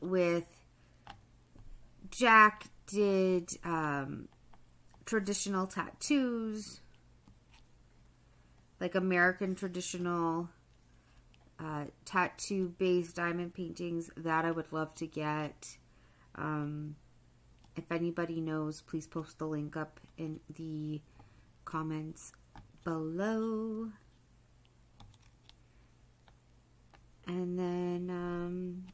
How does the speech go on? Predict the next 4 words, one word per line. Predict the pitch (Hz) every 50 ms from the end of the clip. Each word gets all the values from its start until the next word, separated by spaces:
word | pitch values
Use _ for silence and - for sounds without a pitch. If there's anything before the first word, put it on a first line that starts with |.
| - -
what | - 185 175 180 180 170
else? | 160 - - - - - - - - - - - - - - - - - - - - - - - - - - - - - - - - - - - - - - - - - - - - - - - - - - - - - - - - - - - - - - - - - - - - - - -
Oh, | 202 214
yes, | 214 208 196 165 156 151 -